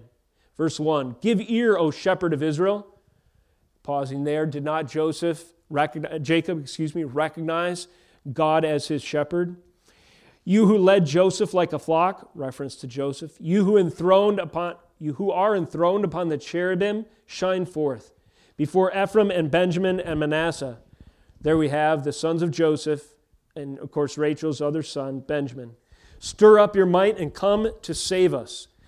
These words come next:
So this is a lament. This is a cry, but this is a cry that the psalmist, uh, appeals in prayer all the way back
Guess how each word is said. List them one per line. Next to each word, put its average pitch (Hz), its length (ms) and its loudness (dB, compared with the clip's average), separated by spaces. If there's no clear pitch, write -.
So - 120 -6
this 208 240 2
is 202 120 -2
a 185 40 2
lament. 175 520 0
This 214 180 -2
is 226 120 -4
a 247 60 -4
cry, 196 440 -4
but 156 100 -4
this 233 180 0
is 247 100 -4
a 240 80 0
cry 220 340 2
that 170 160 -4
the 165 80 -16
psalmist, 214 600 -2
uh, 165 200 -2
appeals 196 560 0
in 196 240 -6
prayer 208 400 -2
all 247 300 0
the 269 80 2
way 262 180 2
back 202 500 -4